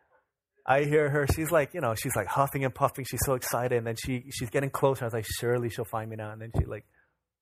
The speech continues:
runs away, and she goes to look in a different room. I'm like, "No, don't come back here." And she's, like, running around, and her pitter-patter's getting more and more frantic. And then after, she's like, "Up, up, up, Daddy, Daddy." And then after a while, she starts crying. I was like, "Ah, oh."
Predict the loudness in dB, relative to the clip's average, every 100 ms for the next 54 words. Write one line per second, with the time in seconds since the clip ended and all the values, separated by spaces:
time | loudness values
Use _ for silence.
0 | _ -2 -2 -2 -2 -2 -2 0 2 2
1 | 0 -2 -2 -4 -4 -4 -6 -8 -12 -14
2 | -20 -20 -20 -20 -18 -18 -20 -18 -16 -14
3 | -12 -12 -12 -8 -4 -4 -8 -16 -20 _
4 | _ _ -10 -8 -4 -4 -4 -4 -4 -6
5 | -4 -4 -6 -4 -2 0 -2 -2 0 0
6 | 0 -2 -2 -2 -2 -2 -2 -4 -8 -6
7 | -6 -6 -10 -12 -4 -2 -2 0 4 6
8 | 6 2 2 2 0 -2 -6 0 0 0
9 | 0 0 0 -2 -2 -2 -4 -2 -4 -4
10 | -8 -10 -10 -6 -4 -4 -8 -16 -16 -18
11 | -18 -14 -10 -10 -12